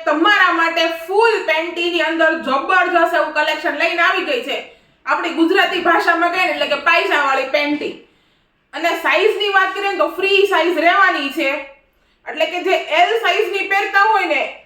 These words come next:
એલ થી લઈ અને થ્રી એક્સએલ, ફોર એક્સએલ સુધી આરામથી થઈ જવાની છે.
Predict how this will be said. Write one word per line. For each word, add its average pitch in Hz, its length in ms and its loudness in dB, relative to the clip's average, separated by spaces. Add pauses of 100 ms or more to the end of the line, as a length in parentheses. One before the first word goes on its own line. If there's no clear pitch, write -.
(120)
એલ 392 300 0
થી 403 140 0
લઈ 370 260 4
અને 320 220 -2
થ્રી 349 320 -2
એક્સએલ, 370 520 0
ફોર 349 280 2
એક્સએલ 349 400 2
સુધી 320 300 -6
આરામથી 302 600 0
થઈ 320 220 -2
જવાની 254 500 0
છે. 254 360 -10